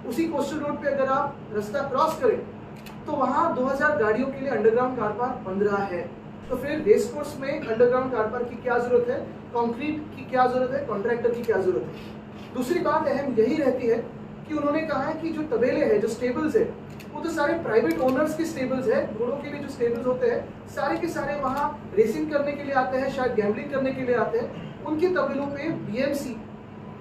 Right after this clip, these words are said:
मुंबई का पैसा इस्तेमाल करेगी और सौ करोड़ खर्चा करके नए तबेले बना के देगी। ये क्यों हो रही है बात?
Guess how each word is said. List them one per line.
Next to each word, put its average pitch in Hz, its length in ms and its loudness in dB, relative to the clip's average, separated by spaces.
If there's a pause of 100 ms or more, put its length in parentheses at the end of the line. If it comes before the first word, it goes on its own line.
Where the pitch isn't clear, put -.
(160)
मुंबई 269 420 2
का 311 140 4
पैसा 254 280 2
इस्तेमाल 247 400 4
करेगी 233 300 4
और 294 100 -4
सौ 277 360 2
करोड़ 262 180 4
खर्चा 240 300 0
करके 233 280 -2
नए 220 220 2
तबेले 220 360 12
बना 202 260 2
के 190 140 -2
देगी। - 880 -8
ये - 60 -2
क्यों 359 180 10
हो 381 60 12
रही 392 120 8
है 381 80 8
बात? - 240 -2